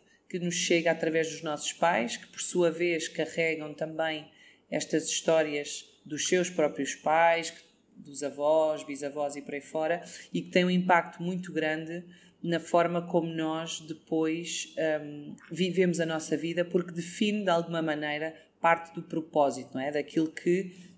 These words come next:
nos propõe a vida, não é? Nós, nós chegamos através da nossa família e, portanto,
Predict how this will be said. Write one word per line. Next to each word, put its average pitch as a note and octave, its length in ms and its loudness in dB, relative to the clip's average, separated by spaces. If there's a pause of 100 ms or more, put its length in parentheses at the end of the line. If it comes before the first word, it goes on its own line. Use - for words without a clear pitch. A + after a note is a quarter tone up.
nos D#3+ 220 -6
propõe F3+ 800 0
a E3 100 2
vida, D#3 420 0
não C3+ 120 -4
é? C#3 100 -8
Nós, D3 200 -10 (180)
nós D3+ 220 -6
chegamos D3+ 320 -2
através D#3+ 540 2 (260)
da D#3 100 0
nossa D#3+ 280 2
família G3+ 440 4
e, G3 40 4
portanto, F3 380 0